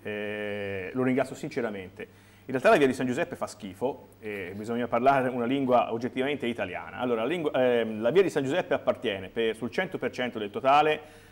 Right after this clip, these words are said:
un circa, mm, tra il trenta e il quaranta per cento al comune di Monte Carlo, il resto al comune di Altopascio.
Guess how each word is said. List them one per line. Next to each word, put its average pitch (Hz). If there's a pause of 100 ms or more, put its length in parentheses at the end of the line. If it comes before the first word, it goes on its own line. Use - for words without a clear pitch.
(140)
un 123
circa, 135
mm, 117
tra 127
il 127
trenta 151
e 143
il -
quaranta 147
per 143
cento 208
al 151
comune 131
di 120
Monte 107
Carlo, 98
il 165
resto 139
al 117
comune 117
di 98
Altopascio. -